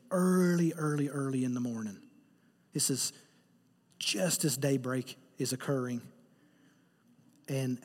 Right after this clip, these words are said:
Haman has given the orders for the spike.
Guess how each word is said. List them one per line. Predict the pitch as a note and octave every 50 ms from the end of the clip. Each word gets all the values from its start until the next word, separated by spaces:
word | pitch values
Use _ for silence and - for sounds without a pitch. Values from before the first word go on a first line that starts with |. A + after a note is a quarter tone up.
| - -
Haman | E3 F3 F3 E3+ D3+ C3+ B2+ B2+ C3 C3 - - - _ _ _ _ _
has | - - C3+ B2 A2+
given | A#2+ D3+ D#3 E3
the | E3 D#3+
orders | D#3 D3 D#3 D3+ D3+ D3 -
for | - - C#3+
the | C3+ C#3
spike. | - - - D3+ C3+ C3 C3 C3 - -